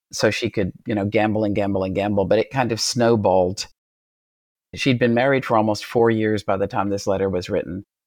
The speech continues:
and the gambling had gotten to be a bigger and bigger problem. And it was actually becoming a source of marital conflict with the Duke. So Lady Spencer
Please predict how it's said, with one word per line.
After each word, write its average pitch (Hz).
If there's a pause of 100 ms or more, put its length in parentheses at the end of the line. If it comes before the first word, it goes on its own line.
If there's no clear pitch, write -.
(200)
and 101 (180)
the 117
gambling 117
had 104
gotten 104
to 104
be 107
a 101
bigger 107
and 104
bigger 95
problem. 90 (340)
And 110
it -
was 110
actually 120
becoming 107
a 107
source 107
of 98
marital 107
conflict 98
with 92
the 92
Duke. - (840)
So 120 (180)
Lady 147
Spencer 135